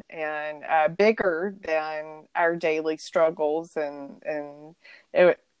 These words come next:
it, it's great, and can't wait to start the next two. And you won a, a,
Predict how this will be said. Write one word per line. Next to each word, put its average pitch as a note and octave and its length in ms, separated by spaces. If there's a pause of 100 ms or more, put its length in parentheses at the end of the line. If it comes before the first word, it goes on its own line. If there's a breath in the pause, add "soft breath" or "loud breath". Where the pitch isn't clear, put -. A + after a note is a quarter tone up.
(160)
it, E3+ 120 (120)
it's F3 280
great, E3 360
and E3 200
can't G3+ 340
wait F3+ 480
to F#3 100
start - 380
the D#3+ 100
next - 500
two. D#3 420 (120)
And G3 320
you D4 220
won F#3+ 640
a, F3 500
a, E3+ 280